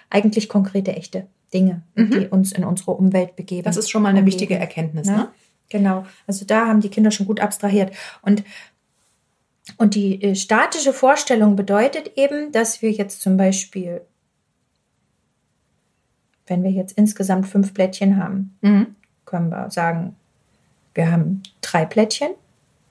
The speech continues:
Speaker 1: und auf der anderen Seite haben wir zwei Plättchen.
Speaker 2: Also zum Beispiel drei rote und zwei blaue,
Speaker 1: Sozusagen.
Speaker 2: wenn wir das jetzt mal mit dem zweifarbigen Beispiel hier machen.
Speaker 1: Ja, und dann haben wir eben drei blaue
Speaker 2: Mhm.
Speaker 1: und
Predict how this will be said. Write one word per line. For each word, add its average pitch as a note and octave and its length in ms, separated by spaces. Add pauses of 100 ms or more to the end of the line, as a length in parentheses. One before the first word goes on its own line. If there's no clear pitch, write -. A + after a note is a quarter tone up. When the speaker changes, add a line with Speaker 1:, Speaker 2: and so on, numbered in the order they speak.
(800)
Speaker 1:
und F3 160
auf E3+ 140
der D#3+ 120
anderen E3+ 200
Seite F3 220
haben E3+ 160
wir F#3 80
zwei - 260
Plättchen. A#3+ 460 (560)
Speaker 2:
Also E3+ 180
zum F3 200
Beispiel F3 600 (200)
drei F3+ 480 (160)
rote A3 260
und G3 120
zwei G3 180
blaue, G3 400 (100)
Speaker 1:
Sozusagen. F#3 560
Speaker 2:
wenn G3+ 80
wir G#3 80
das G#3+ 120
jetzt A3 140
mal A3 120
mit A3+ 160
dem A3+ 260
zweifarbigen A#3 720
Beispiel A#3+ 380
hier C4+ 100
machen. B3+ 240
Speaker 1:
Ja, A#3 280
und G#3+ 180
dann A3 160
haben A3 160
wir A3 120
eben G#3+ 220
drei A3 340 (140)
blaue A#3+ 640
Speaker 2:
Mhm. A3+ 80
Speaker 1:
und A#3 220